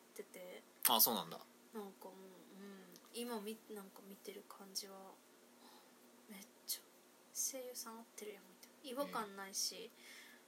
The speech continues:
Speaker 2: ー。
Speaker 1: なんかもう、ありがとうございますっ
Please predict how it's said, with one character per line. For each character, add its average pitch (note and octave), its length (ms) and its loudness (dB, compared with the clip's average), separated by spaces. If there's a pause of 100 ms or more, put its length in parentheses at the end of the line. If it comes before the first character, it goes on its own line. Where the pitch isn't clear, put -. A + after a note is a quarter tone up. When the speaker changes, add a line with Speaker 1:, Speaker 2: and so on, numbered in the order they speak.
(640)
Speaker 2:
ー。 - 0 -
Speaker 1:
な A3+ 100 -2
ん A#3 80 -6
か - 140 -14
も G#3 40 -14 (240)
う、 A3+ 60 -14 (300)
あ G3+ 140 -10
り A3 60 -10
が C4+ 120 -2
と G#3 100 -4
う - 20 -8
ご G3 60 -10
ざ G3+ 100 -4
い G3 80 -12
ま G#3+ 240 -8
す - 160 2
っ - 40 -8